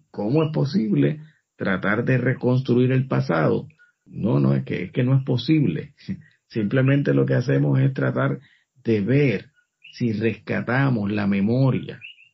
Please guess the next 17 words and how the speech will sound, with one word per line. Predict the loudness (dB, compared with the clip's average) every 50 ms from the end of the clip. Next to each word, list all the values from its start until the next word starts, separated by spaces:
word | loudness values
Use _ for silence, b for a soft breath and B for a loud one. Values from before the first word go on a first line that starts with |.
| _ _ -10
La, | -8 -6 -4 -4 -6 -6
la | -8 -10
memoria | -8 -6 -4 -2 0 2 4 4 4 4 4
no | 4 4
es | 4
la | 4 2
historia, | 2 0 2 0 0 2 0 0 -2
pero | -4 -4 -4 -2
necesita | -2 -4 -4 -4 -6 -6 -4 -2 -2 -2 -2 -2 -2 -2 0
de | 2 2 4 2
ella. | 2 0 -2 -6 -8 -12 -18 _ _ _ _ _ _ _ _ _ _ _ _ -10
Y | -10 -8 -8 -4
que | 0 2 2 2 2 0 -4 _ _ _ _
al | -6 -4 -4 -2 -2
presente | -2 -4 -4 -4 -4 -2 -2 -2 0 0 0 2
lo | 2 2 2 2
tengamos, | 2 2 2 2 2 2 2 2 2 0 0